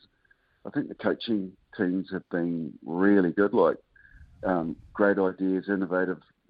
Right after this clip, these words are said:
ready to try things. Um, and on the back of that, they've had great players who have driven, you know, like, really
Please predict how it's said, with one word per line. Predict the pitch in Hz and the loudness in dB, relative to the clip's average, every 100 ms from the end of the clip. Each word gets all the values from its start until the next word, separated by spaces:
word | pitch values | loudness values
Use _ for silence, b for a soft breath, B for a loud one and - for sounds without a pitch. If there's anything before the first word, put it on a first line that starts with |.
| 50 _ 67 85 | _ _ -18 -12
ready | 104 98 | -8 -8
to | 92 - | -10 -10
try | - 92 95 - | -2 0 0 -4
things. | 95 92 87 - _ b b b b - | -4 -4 -6 -12 _ b b b b -10
Um, | 85 87 87 _ 110 | -6 -6 -8 _ -6
and | 110 | -2
on | 110 113 | -2 -2
the | |
back | 104 120 - | -2 -4 -4
of | 101 | -2
that, | 82 - _ _ _ | -2 -4 _ _ _
they've | 92 92 | -8 -4
had | 98 - | -6 -4
great | 110 110 | -2 -4
players | - 107 98 101 101 _ _ b b b _ - | -6 -4 -2 -2 -4 _ _ b b b _ -12
who | 90 87 95 | -10 -10 -8
have | 82 - _ - | -8 -10 _ -6
driven, | 107 107 98 92 - | -2 0 0 -2 -6
you | - 95 | -4 -2
know, | 87 | -2
like, | 87 73 _ - | -2 -4 _ -6
really | 107 107 | -2 -2